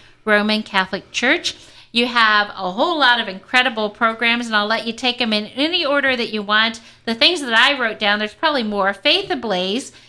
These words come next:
Faith in the World, Men of Faith, Women of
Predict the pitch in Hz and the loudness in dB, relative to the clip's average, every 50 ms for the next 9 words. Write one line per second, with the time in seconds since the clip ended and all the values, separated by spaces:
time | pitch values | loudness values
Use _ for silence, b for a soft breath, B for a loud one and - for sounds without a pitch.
0 | B B _ - 285 320 359 392 392 370 311 294 269 208 190 180 180 180 185 202 | B B _ 2 2 2 2 0 -2 0 0 0 0 0 0 0 2 2 2 0
1 | 202 - - _ 226 254 339 403 427 415 403 359 349 - - 208 190 190 196 - | -2 -6 -10 _ -2 0 0 0 2 2 0 -2 -2 -2 -2 -2 -2 -2 -4 -6
2 | 226 226 320 392 427 427 427 320 254 | -4 0 0 0 0 0 0 -2 -2